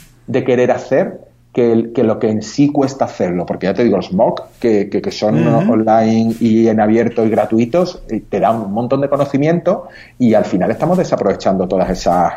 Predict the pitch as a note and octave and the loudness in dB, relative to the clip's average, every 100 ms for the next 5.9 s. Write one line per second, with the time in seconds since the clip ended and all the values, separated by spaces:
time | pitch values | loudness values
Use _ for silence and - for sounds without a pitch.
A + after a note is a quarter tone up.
0 | F2+ G2+ F#2 F2+ - G2 - F#3 - E2+ | -2 0 2 2 0 -2 -2 -2 -2 2
1 | C3 G#3 - - - C3+ C3+ D3 F3 E3 | 2 0 -4 -14 -2 2 2 2 0 0
2 | D3+ C#3 C3 D#3 C#3 B2+ A#2 C#3+ C#3+ D#3 | 0 0 0 0 0 -2 -2 -2 -2 0
3 | D3 C#3+ A#2+ - B2+ B2+ C#3 C#3+ D3 C3 | 0 0 -2 0 2 4 4 2 2 2
4 | A#2+ A#2 - A#2 - C#3+ D3+ D3 B2+ C3+ | 0 -2 -4 -4 0 0 2 2 0 0
5 | C#3 C#3+ C3+ - A#2 B2+ A#2+ C#3+ E3 | 0 0 -2 0 0 2 2 0 -2